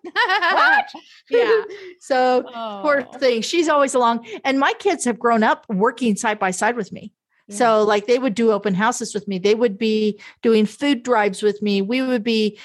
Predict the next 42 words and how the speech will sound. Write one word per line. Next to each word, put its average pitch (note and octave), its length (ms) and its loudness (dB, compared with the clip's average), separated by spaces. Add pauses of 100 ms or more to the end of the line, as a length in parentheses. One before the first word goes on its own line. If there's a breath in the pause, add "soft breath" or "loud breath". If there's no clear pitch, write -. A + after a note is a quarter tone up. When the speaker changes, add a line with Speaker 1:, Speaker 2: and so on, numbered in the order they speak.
(140 loud breath)
Speaker 2:
you A3 120 0
know, G3 140 4
working A3 340 0
the G#3+ 60 2
community A3+ 380 0
garage C4+ 340 0
sale. G#3+ 400 0
Like, G3 280 -2 (240 loud breath)
we, D4+ 340 2
Speaker 1:
So D#4+ 60 -4
important. G#3 260 -6
Speaker 2:
we D#4 180 2
worked B3+ 520 -2 (140)
as, G#3+ 280 0 (280)
and G#3+ 180 2
my, C4+ 200 0
I A#3 200 2
have D4+ 200 0
to F#3+ 80 -6
say, F#3 380 0
I G3+ 220 0
am F#3 260 0 (320 soft breath)
pretty C4 680 0
pa-, G3 440 -2 (100)
proud F#3+ 340 2
of F3 140 -4
my F#3 120 2
children's F3+ 540 -2
work E3 240 -2
ethics. - 600 -10
Speaker 1:
I G3+ 60 -14
love F3 220 -12
that. F3+ 200 -12
Speaker 2:
Um, F3 320 0 (520)
and A3 120 2
for G#3+ 140 4
those G#3 320 0
single A3 260 2
moms G3 300 2
out A#3 160 0
there, D#4 260 -2 (420 loud breath)
if, A#3 120 -2